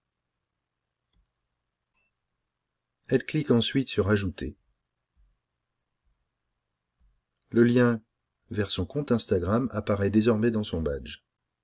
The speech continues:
Justine souhaite désormais ajouter des poèmes au format P D F. Elle clique à nouveau sur Enrichir ce badge d'une preuve ou d'une information,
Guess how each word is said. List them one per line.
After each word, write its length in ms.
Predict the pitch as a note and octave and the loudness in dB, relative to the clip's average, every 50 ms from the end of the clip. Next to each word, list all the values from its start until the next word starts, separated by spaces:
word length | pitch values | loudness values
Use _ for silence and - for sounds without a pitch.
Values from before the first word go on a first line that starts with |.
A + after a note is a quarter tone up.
| _ _ - | _ _ -10
Justine 480 | - G#2 D3+ D3+ - - - F#3 F3+ F3 | -6 -2 -2 -2 -2 2 4 4 4 4
souhaite 320 | - - - C#3 B2+ A#2+ | 2 4 6 6 6 6
désormais 520 | A#2 B2+ B2+ B2 C3 B2 B2 B2+ B2+ B2+ A#2+ | 4 0 2 4 4 6 6 6 4 4 4
ajouter 640 | A2+ A2+ G#2+ A2 A2+ A2 - - B2 A#2 A2+ A#2 A2+ - - - | 4 4 2 0 -4 -6 -2 2 4 6 6 6 2 0 -10 -6
des 340 | - F#2+ F2+ F2+ - - _ _ _ - | -4 -2 -2 -2 -4 -6 _ _ _ 0
poèmes 500 | D3 C#3+ C#3 C3+ C3 B2 A#2 G#2 A2 - - | 4 6 6 6 6 6 4 4 2 0 -2
au 80 | - A2+ | -6 -6
format 380 | - - B2 A2 G2+ G2 F#2+ | -2 0 0 2 2 0 0
P 160 | F#2+ - C#3+ C3 | 0 0 2 4
D 300 | A2 F#2+ F#2+ G#2 D#3 G3 | 4 4 6 4 4 2
F. 220 | - - - - F2 - _ _ | 0 -4 -12 -12 -12 -12 _ _
Elle 200 | - A#2 B2 A#2 | -4 -2 -2 -2
clique 260 | - - D#3 C#3 - C3 | -2 -4 -4 0 4 4
à 60 | B2+ | 4
nouveau 340 | C3+ C3+ B2+ B2 C3+ C3+ B2 | 4 4 2 2 0 0 0
sur 320 | - - G#2 - - C#3 | -2 -2 -2 -2 0 -2
Enrichir 440 | C#3+ C#3+ C#3+ C3+ - - C#3 C3 - | -2 -2 -2 -2 -2 -2 -2 -4 -2
ce 120 | - A#2+ | -2 -2
badge 340 | G#2+ G2+ G#2 G2+ G2+ F2+ F2+ | 0 2 2 0 0 -2 -6
d'une 220 | F#2+ F#2 F2 F2 | -6 -6 -8 -8
preuve 380 | - - A2 A2 G#2 G2+ F#2 F2+ | -6 0 2 4 4 4 2 -2
ou 40 | E2+ | -6
d'une 220 | E2+ E2 F2 G#2 | -4 -2 0 0
information, 800 | A2 A2 - F#2 E2 E2 D#2+ D2+ - - - B2 D#3 G3+ G#3+ G#3+ | 0 0 -2 -2 -2 0 -2 -2 -4 -2 0 2 2 2 0 -2